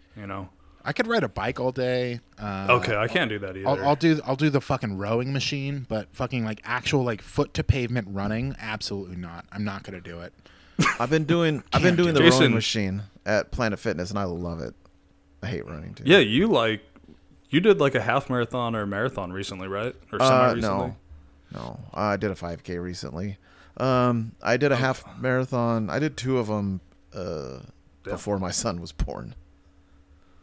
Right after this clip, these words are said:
Speaker 3: Long time ago.
Speaker 2: Two marathons or two
Speaker 3: Knees were a little
Speaker 2: five Ks?
Speaker 3: better. Uh, mar-, half marathons. I'd done a bunch of
Speaker 2: Okay.
Speaker 3: five Ks and ten Ks.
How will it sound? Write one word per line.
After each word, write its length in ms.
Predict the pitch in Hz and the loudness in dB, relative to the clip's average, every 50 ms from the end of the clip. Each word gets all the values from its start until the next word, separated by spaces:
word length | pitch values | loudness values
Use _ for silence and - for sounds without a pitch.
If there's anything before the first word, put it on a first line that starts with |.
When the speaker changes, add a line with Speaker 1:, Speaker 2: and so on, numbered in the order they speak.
| _ _ _ _ _ _ _ _ - - | _ _ _ _ _ _ _ _ -12 -8
Speaker 3:
Long 160 | 92 90 87 | -8 -8 -6
time 140 | - 69 65 | -6 -8 -8
ago. 80 | 71 | -4
Speaker 2:
Two 160 | 73 - 139 | 4 4 4
marathons 460 | 113 110 107 123 151 - - 208 220 - | 4 4 2 2 2 2 2 2 2 4
or 40 | - 143 | 4 4
two 100 | 156 165 170 160 | 4 4 4 4
Speaker 3:
Knees 140 | 135 104 101 | 4 4 4
were 80 | 139 139 | 4 4
a 40 | 131 | 4
little 120 | 131 131 131 | 4 2 2
Speaker 2:
five 0 | |
Ks? 20 | 127 | 2
Speaker 3:
better. 300 | 120 107 95 90 82 - - _ _ _ - - - - - _ _ _ _ - - - - - - - | 2 2 2 -2 -8 -10 -16 _ _ _ -20 -20 -20 -20 -20 _ _ _ _ -20 -20 -20 -20 -20 -20 -16
Uh, 80 | 87 - - | -14 -14 -6
mar-, 260 | - 139 127 110 95 | 0 2 4 4 4
half 240 | - 104 110 101 - | 4 2 0 0 0
marathons. 360 | 90 78 - - 73 76 82 | -4 -6 -4 -6 -8 -4 2
I'd 260 | 101 127 156 151 120 104 | 4 4 4 4 2 2
done 160 | 120 113 95 | 2 2 2
a 100 | 90 87 - - _ _ _ _ - | 2 -4 -6 -14 _ _ _ _ -16
bunch 360 | - - - 120 113 101 - - | -16 -4 2 4 4 4 2 -4
of 140 | 76 - | -8 -2
Speaker 2:
Okay. 120 | - 123 120 | 0 0 0
Speaker 3:
five 120 | - - | 0 -2
Ks 240 | - - - 95 - | -8 -8 -10 -10 -12
and 120 | - - | -12 -10
ten 180 | - 95 90 87 | -8 -8 -8 -6
Ks. 440 | - - 92 92 92 107 - - - | -6 -8 -8 -6 -8 -8 -12 -14 -20